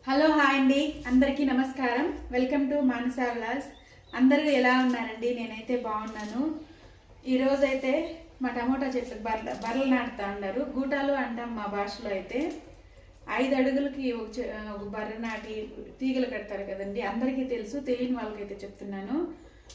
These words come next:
ఆ పని కోసం అయితే తొమ్మిది మంది అయితే జనాలు వచ్చారండి. మధ్యాహ్నం ఫుడ్ మనమే పెట్టాలి కాబట్టి అన్నీ, అంటే వెజిటేబుల్స్ అన్నీ పప్పు వేసి పప్పు అయితే చేసేసాను. సంగటి అయితే చేను దగ్గరే చేసుకుంటానండి.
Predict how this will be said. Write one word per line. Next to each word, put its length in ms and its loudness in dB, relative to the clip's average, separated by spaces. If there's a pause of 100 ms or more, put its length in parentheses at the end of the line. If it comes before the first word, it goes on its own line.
(420)
ఆ 60 -6 (100)
పని 180 2
కోసం 280 0
అయితే 300 -2
తొమ్మిది 400 -8
మంది 180 -6
అయితే 200 -2
జనాలు 400 -8
వచ్చారండి. 760 -8 (360)
మధ్యాహ్నం 680 -2
ఫుడ్ 180 -6
మనమే 340 -8
పెట్టాలి 380 -10
కాబట్టి 640 -6 (500)
అన్నీ, 400 -2
అంటే 480 -6 (600)
వెజిటేబుల్స్ 540 2
అన్నీ 380 0
పప్పు 240 -4
వేసి 380 0
పప్పు 320 -4
అయితే 180 -2
చేసేసాను. 800 -6 (500)
సంగటి 320 4
అయితే 180 2
చేను 340 2
దగ్గరే 200 0
చేసుకుంటానండి. 1000 -6